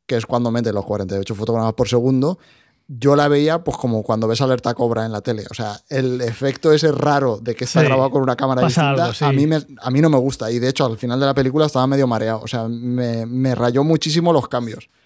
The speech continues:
Speaker 2: O sea, yo en tres D no lo noté. Y yo creo que es porque como, como en tres D más o menos la frecuencia se compensa,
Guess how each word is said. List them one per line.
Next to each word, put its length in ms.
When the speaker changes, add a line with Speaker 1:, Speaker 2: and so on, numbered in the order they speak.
Speaker 2:
O 40
sea, 120
yo 100
en 80
tres 180
D 100
no 60
lo 160
noté. 360
Y 100
yo 120
creo 160
que 60
es 80
porque 260
como, 480
como 240
en 80
tres 180
D 380
más 220
o 60
menos 200
la 80
frecuencia 400
se 140
compensa, 580